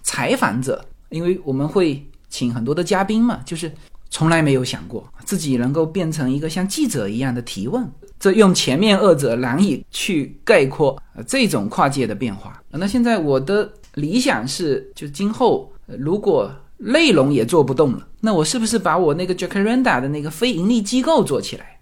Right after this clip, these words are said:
就是比如说你说到，不管是卖产品、卖内容，你也可以把说内容是一个产品，好吧？那我今后如果做 Jacaranda 的这个非盈利机构，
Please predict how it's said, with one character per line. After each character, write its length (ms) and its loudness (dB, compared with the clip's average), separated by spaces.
就 140 -6
是 120 0
比 120 -2
如 140 4
说 120 4
你 160 4
说 200 4
到， 360 4
不 80 0
管 220 2
是 140 -4
卖 480 4
产 260 0
品、 300 0
卖 240 2
内 220 4
容， 220 -2
你 100 0
也 100 4
可 140 2
以 40 4
把 140 2
说 180 2
内 160 6
容 160 2
是 140 0
一 60 0
个 80 2
产 200 -6
品， 220 -8
好 120 -6
吧？ 220 -4
那 120 4
我 300 4
今 180 2
后 220 4
如 140 2
果 120 4
做 640 2
Jacaranda 640 2
的 80 -2
这 100 -4
个 100 -4
非 200 2
盈 160 -2
利 160 0
机 160 -6
构， 340 -2